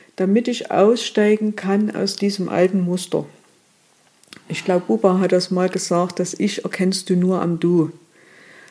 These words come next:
Also nur, wenn ich durch einen anderen Menschen mein Verhalten, meine Reaktionen gespiegelt bekomme, dann kann ich auch das merken und kann dort aussteigen. Ja?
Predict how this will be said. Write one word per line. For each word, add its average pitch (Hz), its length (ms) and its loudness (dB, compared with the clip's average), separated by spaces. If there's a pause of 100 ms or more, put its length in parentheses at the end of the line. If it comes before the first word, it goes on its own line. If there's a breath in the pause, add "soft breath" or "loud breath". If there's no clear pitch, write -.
(140 loud breath)
Also 185 260 0
nur, 214 360 6
wenn 208 140 6
ich 202 180 2
durch 196 240 2
einen 185 240 -2
anderen 208 540 0
Menschen 190 480 0
mein 170 220 -2
Verhalten, 196 720 2
meine 185 300 -2
Reaktionen 185 960 0 (140)
gespiegelt 226 640 -4
bekomme, 202 480 0 (380 loud breath)
dann 175 160 -6
kann 190 240 0
ich 226 240 2
auch 208 420 4
das 180 220 -4
merken 196 420 0
und 175 160 -6
kann 175 220 0
dort 175 220 -6
aussteigen. - 640 -4 (580)
Ja? 165 240 -2